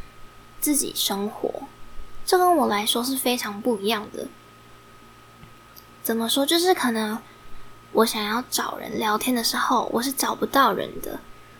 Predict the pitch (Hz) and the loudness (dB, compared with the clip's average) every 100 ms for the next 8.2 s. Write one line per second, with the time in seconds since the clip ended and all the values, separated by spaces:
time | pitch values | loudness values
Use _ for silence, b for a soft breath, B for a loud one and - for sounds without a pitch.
0 | B - - 339 320 - - 262 262 254 | B -4 2 2 2 0 2 2 0 -2
1 | - 214 165 113 - 262 262 - - - | 0 0 -2 -4 -8 -10 -12 -14 -18 -18
2 | - - - - - - - - - - | -20 -20 -20 -20 -20 -20 -20 -20 -20 -20
3 | - - - - - 370 359 359 320 220 | -20 -20 -20 -4 6 8 8 6 4 2
4 | - - 240 185 - 208 214 175 57 - | 0 2 2 2 -2 -2 2 2 2 -4
5 | - - - 285 - - - - - - | -8 -8 -8 -10 -12 -14 -14 -10 -4 -4
6 | - - 330 330 254 - 196 180 - - | -6 -2 4 4 4 2 -2 -4 -10 -8
7 | 208 208 214 208 208 196 202 - 214 196 | -2 0 0 -2 -2 -2 -2 0 0 0
8 | - | -4